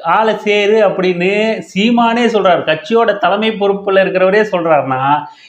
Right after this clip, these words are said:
இப்படி ஒரு கன்றாவியான கட்சியை எங்கேயாவது பார்த்ததுண்டா, யுவர் ஆனர்? இப்படி எவனும் கட்சியை வளர்த்ததே இல்லைனே, இப்படி எவனும் கட்சிக்கு உறுப்பினரே சேர்த்தது இல்லைனே. இதுவே அவனை சொல்லி முடிச்சிருவோம். அண்ணா சொல்றாரு, "நாடாளுமன்ற தேர்தலை நம்ம நிக்கிறதுனால நாற்பது தொகுதியிலும் நம்ம வெற்றி பெறணும்.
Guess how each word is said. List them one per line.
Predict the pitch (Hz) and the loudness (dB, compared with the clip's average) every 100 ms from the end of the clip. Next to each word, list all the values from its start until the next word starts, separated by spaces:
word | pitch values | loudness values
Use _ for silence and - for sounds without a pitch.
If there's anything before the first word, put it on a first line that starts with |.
| _ | _
இப்படி | 160 160 214 208 | -6 -4 0 2
ஒரு | 190 139 - | 2 0 -2
கன்றாவியான | 139 165 208 214 214 233 240 | -2 0 0 0 0 -2 -2
கட்சியை | 202 196 202 180 | -4 -4 -2 0
எங்கேயாவது | 160 180 185 185 | 2 2 2 0
பார்த்ததுண்டா, | 165 214 - 220 208 190 | 0 0 -2 -4 -2 0
யுவர் | 170 156 143 | 0 0 0
ஆனர்? | 143 135 143 165 | 0 0 -2 -2
இப்படி | 147 151 - 247 233 | -6 -6 -2 0 2
எவனும் | 214 196 233 247 | 2 2 0 0
கட்சியை | 185 - 220 196 | -2 0 0 2
வளர்த்ததே | 165 170 196 190 226 214 | 0 -2 -4 -2 0 0
இல்லைனே, | 165 160 202 - - _ _ - | -2 -2 -4 -6 -16 _ _ -8
இப்படி | 156 156 214 | -8 -2 0
எவனும் | 196 190 226 | 2 2 0
கட்சிக்கு | 202 175 - - 196 185 | 2 0 0 -8 -4 -2
உறுப்பினரே | 180 190 202 208 226 | -2 -2 0 0 0
சேர்த்தது | 226 190 190 160 | 0 -2 0 -2
இல்லைனே. | 156 147 349 349 - _ _ _ _ _ | 0 -2 -4 -8 -16 _ _ _ _ _
இதுவே | 147 165 190 | -2 0 2
அவனை | 185 156 | 2 0
சொல்லி | - 147 | -2 -2
முடிச்சிருவோம். | 135 123 120 110 101 - _ _ _ | -4 -6 -6 -8 -10 -18 _ _ _
அண்ணா | 131 180 | -4 -2
சொல்றாரு, | 202 185 175 175 214 262 - - _ | 0 2 2 2 0 -2 -6 -20 _
"நாடாளுமன்ற | 127 135 196 214 208 196 190 185 | -2 0 2 2 0 -2 -2 -2
தேர்தலை | 180 180 160 170 160 | -2 -4 0 0 0
நம்ம | 151 151 | 0 0
நிக்கிறதுனால | 147 147 175 160 143 135 139 139 | -2 -2 -4 0 0 2 2 0
நாற்பது | 135 160 - 190 | 0 -2 -2 -2
தொகுதியிலும் | 185 185 196 196 196 | 0 0 0 0 0
நம்ம | 170 139 | 0 0
வெற்றி | 143 143 | -2 -2
பெறணும். | 180 160 131 127 135 139 | -2 -2 -2 0 0 -2